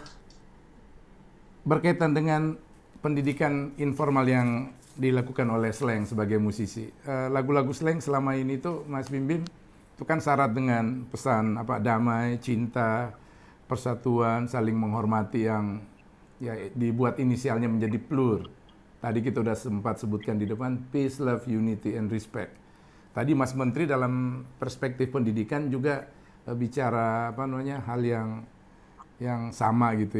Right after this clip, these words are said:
ya, kurang lebih sama. Nah, sebetulnya, eh, apa yang, yang ingin disampaikan oleh apa Slang dengan plurnya itu, Mas? Eh, apa, apa makna empat diksi plur ini, peace, love,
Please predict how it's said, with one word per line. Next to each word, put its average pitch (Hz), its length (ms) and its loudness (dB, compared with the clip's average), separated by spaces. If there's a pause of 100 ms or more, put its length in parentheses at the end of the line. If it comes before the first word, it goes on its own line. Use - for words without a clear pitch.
ya, 131 80 -4
kurang 117 320 -2
lebih 104 320 0
sama. 101 320 -8
Nah, 107 240 -16 (320)
sebetulnya, 160 560 0
eh, 139 360 -2 (200)
apa 180 240 2
yang, 147 480 -4 (400)
yang 147 160 0
ingin 151 160 0
disampaikan 139 640 -2
oleh 127 400 2 (640)
apa 131 160 -2
Slang 143 240 2
dengan 127 320 2
plurnya 139 320 4
itu, 123 160 2
Mas? 101 320 -4 (320)
Eh, 123 220 -4 (100)
apa, 147 320 0
apa 156 240 4
makna 151 400 2
empat 123 320 2
diksi 127 320 0
plur 120 320 2
ini, 101 160 0
peace, 113 400 -2
love, 113 240 0